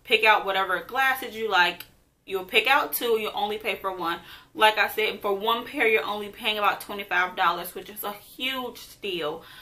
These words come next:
for prescription glasses or even regular glasses. Glasses, period. And if you wanted to, like, buy a pair of sunglasses and get a pair of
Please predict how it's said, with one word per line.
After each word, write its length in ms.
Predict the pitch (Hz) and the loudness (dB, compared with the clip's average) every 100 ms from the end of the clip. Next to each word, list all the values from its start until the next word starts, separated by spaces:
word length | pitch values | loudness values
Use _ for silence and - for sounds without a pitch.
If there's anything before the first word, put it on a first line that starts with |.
| - _ | -20 _
for 580 | 226 208 196 185 185 - | 4 6 8 8 6 0
prescription 600 | - 220 - 214 214 196 | -6 -6 0 -2 -2 -4
glasses 400 | 185 175 190 180 - | -2 -2 -2 -10 -6
or 200 | 208 196 | -2 0
even 340 | 202 202 196 180 | -2 -4 -10 -2
regular 500 | 180 180 180 180 170 | 0 0 -4 -6 -6
glasses. 520 | 165 151 165 165 - - | -6 -6 -6 -10 -12 -8
Glasses, 480 | 185 202 262 - - | 2 4 4 2 -10
period. 440 | - 190 160 - - - - - _ - | -6 -4 -4 -6 -10 -20 -20 -20 _ 4
And 360 | 240 233 214 214 | 6 8 6 2
if 160 | 214 | -4
you 120 | 202 | -6
wanted 480 | 185 202 233 233 226 - _ - | -2 2 4 4 0 -2 _ -8
to, 120 | 247 | 0
like, 240 | 190 180 185 | 2 2 4
buy 260 | 180 170 | 6 6
a 60 | - | 4
pair 360 | 220 185 185 - | 0 2 2 2
of 260 | 175 175 | 0 -2
sunglasses 760 | - - 285 285 254 247 247 220 | -4 2 2 4 6 4 2 -8
and 120 | 208 | -4
get 280 | 202 - 190 | -2 -2 0
a 40 | |
pair 400 | 180 185 180 - | 2 4 4 4
of 340 | 175 165 156 | 4 2 0